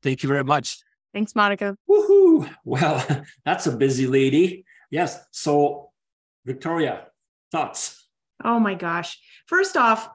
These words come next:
Speaker 2: very well spoken. I really appreciated just, you know, how she explained everything and also how giving she was about mistakes that she made, because I think sometimes a lot of investors try to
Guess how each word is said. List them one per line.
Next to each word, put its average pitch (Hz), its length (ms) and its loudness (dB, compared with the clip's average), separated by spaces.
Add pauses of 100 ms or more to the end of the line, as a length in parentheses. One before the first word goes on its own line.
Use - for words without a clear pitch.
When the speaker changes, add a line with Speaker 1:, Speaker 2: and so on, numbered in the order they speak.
(200)
Speaker 2:
very 277 380 0
well 247 200 2
spoken. 160 640 -6
I 185 100 -4
really 233 300 2
appreciated 190 840 -2
just, - 280 -10
you 175 60 -6
know, 175 140 -2
how 202 200 -2
she 208 200 -2
explained 185 520 -6
everything 196 580 -2
and 185 180 -4
also 269 260 -4
how 214 120 -2
giving 208 360 0
she 262 180 -6
was 247 400 -6
about 185 460 -6 (260)
mistakes 226 500 -2
that - 120 -6
she 196 220 -8
made, 156 360 -8
because 185 280 -8
I 185 100 -2
think 233 240 -2
sometimes 214 500 -2
a 185 60 -6
lot 175 300 -6
of 175 100 -6
investors 170 640 -8 (360)
try 269 340 0
to 226 560 0